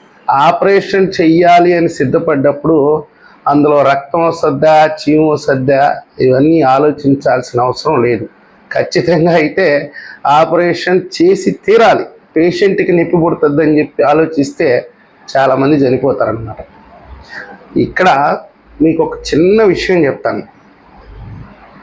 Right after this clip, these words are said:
అబ్బాయి ఆరు అడుగుల అందగాడు, ఆజానుబాహుడు,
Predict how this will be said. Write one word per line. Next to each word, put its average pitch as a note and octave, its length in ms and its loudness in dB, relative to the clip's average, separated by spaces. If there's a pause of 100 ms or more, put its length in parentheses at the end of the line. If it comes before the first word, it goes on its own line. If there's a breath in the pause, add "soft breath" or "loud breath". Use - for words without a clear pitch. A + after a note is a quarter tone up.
(140)
అబ్బాయి G3 380 0
ఆరు F3 240 4
అడుగుల F3 240 2
అందగాడు, D#3+ 480 2 (1000)
ఆజానుబాహుడు, D#3+ 1040 2